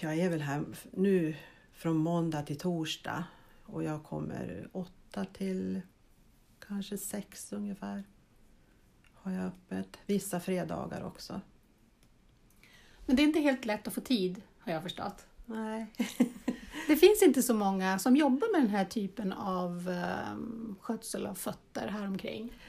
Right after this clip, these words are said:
Speaker 1: Nej, det, det skulle behövas, eh, mera, liksom, allmänt, eh, i, både ute på landsbygden och in i städerna, liksom. Det, det, vi är för få faktiskt.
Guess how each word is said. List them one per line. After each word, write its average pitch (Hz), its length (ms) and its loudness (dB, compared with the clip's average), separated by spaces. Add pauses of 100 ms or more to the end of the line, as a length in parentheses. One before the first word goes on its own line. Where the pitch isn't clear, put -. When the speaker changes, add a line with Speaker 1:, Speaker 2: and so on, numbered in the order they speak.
(100)
Speaker 1:
Nej, 254 680 0 (100)
det, 254 540 0 (520)
det 240 100 -2
skulle 240 380 2
behövas, 208 760 0
eh, 190 180 4 (280)
mera, 165 540 0
liksom, 160 500 -4
allmänt, 190 720 -2
eh, 170 60 -2
i, - 460 -6 (180)
både 202 340 -2
ute 202 240 -2
på 196 100 -6
landsbygden 175 760 -2
och 165 260 -4 (340)
in 180 180 0
i 170 60 0
städerna, 156 640 -4
liksom. 175 480 -6
Det, 180 100 -6 (180)
det, 208 140 -4
vi 196 320 -4
är 202 280 -6 (680)
för 208 120 -2
få 196 360 0
faktiskt. - 720 -12